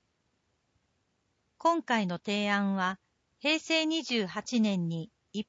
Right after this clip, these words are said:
般財団法人池田市公共施設管理公社に関する検討委員会が出された答申、すなわち、公社が補助金事業により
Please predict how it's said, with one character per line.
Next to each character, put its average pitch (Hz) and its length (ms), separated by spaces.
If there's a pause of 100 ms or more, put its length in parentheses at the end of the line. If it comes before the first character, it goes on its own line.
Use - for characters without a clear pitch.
般 302 200
財 294 240
団 269 260
法 262 220
人 175 320 (300)
池 285 240
田 277 100
市 220 200
公 285 240
共 302 240
施 - 100
設 - 280
管 285 300
理 269 120
公 285 260
社 - 160
に 185 140
関 226 260
す - 160
る 185 160
検 262 320
討 285 260
委 285 160
員 254 120
会 190 260
が 165 140
出 170 120
さ 226 160
れ 190 120
た 160 140
答 190 260
申、 185 340 (680)
す - 200
な 269 140
わ 240 120
ち、 170 320 (420)
公 330 220
社 254 200
が 180 100
補 226 160
助 269 180
金 285 240
事 285 160
業 247 240
に 180 160
よ 170 140
り 170 200